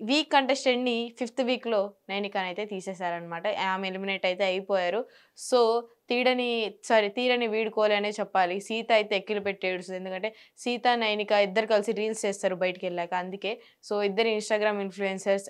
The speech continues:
and సోషల్ మీడియా ఇన్‌ఫ్లుయెన్స్ చాలా ఉంది కాబట్టి ఇదే వాళ్ళని దెబ్బతీసింది అనొచ్చు. ఎందుకంటే నైనిక ఎక్కువ ఫుటేజ్‌లో కనిపించలే, త్రీ, టూ, త్రీ వీక్స్ నుంచి ఫుటేజ్‌లో ఎక్కడ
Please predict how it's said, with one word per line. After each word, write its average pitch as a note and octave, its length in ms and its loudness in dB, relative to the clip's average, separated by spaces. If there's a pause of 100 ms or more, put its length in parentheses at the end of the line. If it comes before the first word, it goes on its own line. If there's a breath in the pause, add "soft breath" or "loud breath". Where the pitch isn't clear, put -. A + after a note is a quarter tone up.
and G3 200 -6
సోషల్ G3+ 340 -2
మీడియా G3 220 2
ఇన్‌ఫ్లుయెన్స్ F#3+ 380 -10
చాలా F#3 300 6
ఉంది F#3 180 -4
కాబట్టి F3 320 0 (300)
ఇదే C4 180 10 (100)
వాళ్ళని A3+ 320 8
దెబ్బతీసింది G3+ 520 0
అనొచ్చు. F#3 320 -4
ఎందుకంటే G#3 420 -2 (420 soft breath)
నైనిక D4 320 4 (140)
ఎక్కువ B3+ 260 -4
ఫుటేజ్‌లో A3+ 480 0
కనిపించలే, G3+ 480 0
త్రీ, F#3+ 160 -4 (180)
టూ, G3 80 0 (100)
త్రీ F#3+ 180 -4
వీక్స్ G#3+ 220 -6
నుంచి G3 240 -6 (460 soft breath)
ఫుటేజ్‌లో C4 440 4
ఎక్కడ A#3 180 0